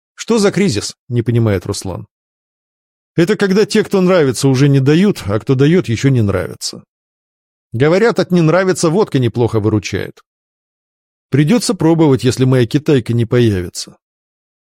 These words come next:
«Да пойми ты, наконец, желтокожие не так просты, как может показаться», заверяет Руслан. Пару лет назад один китаец рассказал моему знакомому бизнесмену, что свыше миллиарда азиатов предпочитают всегда есть только одноразовыми палочками,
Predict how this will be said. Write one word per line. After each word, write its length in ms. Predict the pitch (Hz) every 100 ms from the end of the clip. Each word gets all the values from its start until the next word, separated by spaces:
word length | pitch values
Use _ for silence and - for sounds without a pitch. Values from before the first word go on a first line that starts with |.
| _ _ _ _
«Да 140 | 139 196
пойми 340 | 254 262 262
ты, 120 | 226
наконец, 520 | 214 196 196 175 127 98
желтокожие 680 | 170 180 214 233 165 190
не 100 | 190
так 220 | 180 208 -
просты, 320 | 196 - 196
как 160 | 180
может 260 | 180 160 156
показаться», 720 | 170 175 135 110 - - - _ 117
заверяет 480 | 120 113 107 98
Руслан. 400 | 101 - 104 85 - _ _ _ _ _ _ _
Пару 260 | - 233 220
лет 180 | 208 -
назад 360 | 185 180 208
один 220 | 139 151 147
китаец 440 | 151 202 185 -
рассказал 480 | 156 - 170 185 170
моему 240 | 151 151
знакомому 540 | 135 151 170 143 135 127
бизнесмену, 720 | 123 139 - 196 202 107 82 - _
что 200 | - 196
свыше 320 | 185 233 -
миллиарда 520 | 196 180 190 180 131 143
азиатов 480 | 131 180 170 -
предпочитают 680 | - 123 143 - 151 156 123
всегда 280 | - 120 135
есть 300 | 139 139 -
только 300 | 135 107 123
одноразовыми 680 | 117 131 131 110 113 120
палочками, 680 | 117 190 180 98 - 95 69